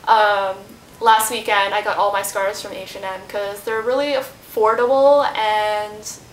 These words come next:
they, yeah, they're just really affordable and they're, you know, pretty nice quality. This one is not my favorite, I have to admit, because as you can see, there's these, like, gold little things, like, sh-, ribbon running through it, and it's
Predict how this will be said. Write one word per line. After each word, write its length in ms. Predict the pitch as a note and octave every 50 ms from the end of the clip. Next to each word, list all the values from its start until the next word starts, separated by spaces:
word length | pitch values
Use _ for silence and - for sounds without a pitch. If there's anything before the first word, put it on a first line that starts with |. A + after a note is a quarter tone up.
| - - - - - -
they, 680 | G#3 G#3 G#3 G#3 G#3 G#3 G#3 G#3 G#3 G3+ G3 - - - -
yeah, 320 | - C4+ D#4 B3 G3 F#3
they're 140 | - G#3 G#3+
just 200 | - - - -
really 160 | C4 C#4+ D#4+
affordable 560 | D#4 D4+ - A3+ A3 A#3+ A#3+ B3+ C#4 C#4+ C#4 B3
and 80 | A3
they're, 260 | G#3+ G#3 G#3 G#3 -
you 80 | A#3 A3+
know, 120 | A3 G#3
pretty 260 | G#3 - C4 A#3+ B3 B3+
nice 180 | A#3 A#3+ A#3+
quality. 520 | - - G3+ G3 G3 G3+ G#3 G#3+ A3 A#3+ - - - - - - - - -
This 200 | - C#4 C#4 -
one 180 | D#4+ E4 E4+ E4+
is 340 | D#4 D4+ C#4+ C#4+ C#4+ - - - - - -
not 280 | C4+ D4 C#4+ D#4+ E4
my 140 | D#4+ E4 E4
favorite, 400 | E4 - B3+ A#3+ A#3+ A#3+ A#3+ -
I 60 | A3+
have 200 | A3+ A3+ G#3+ A3 -
to 100 | C4 B3
admit, 340 | A#3+ A#3 A3+ G#3 G3+ - -
because 300 | B3 - - A#3+ A#3+ A#3+
as 120 | C4 B3+
you 100 | C#4+ C#4+
can 100 | D4 C#4+
see, 320 | C#4 - - B3+ C4 C4+
there's 320 | C4 B3 A#3+ A3+ A#3+ A#3 -
these, 180 | A#3 A#3 -
like, 240 | A#3 A3+ A3 A3+ -
gold 280 | A#3 A3+ A3+ A#3 A#3+ A#3
little 420 | A#3 A3 A#3 A3+ A3+ A3 A3 A3
things, 520 | A3 - - G#3+ G#3+ A3+ A#3 A3+ - - -
like, 320 | G#3 G3 G3 G3 - -
sh-, 200 | - - - - - - -
ribbon 360 | G#3+ A3 A3 A#3+ B3+ C4+ C#4
running 280 | C4+ C#4 C4+ C#4 C#4 C#4
through 260 | C4+ C#4 C#4 C#4 C#4
it, 200 | C#4 C#4 C4+ -
and 180 | - A3 A3 G#3+
it's 260 | G3+ - - -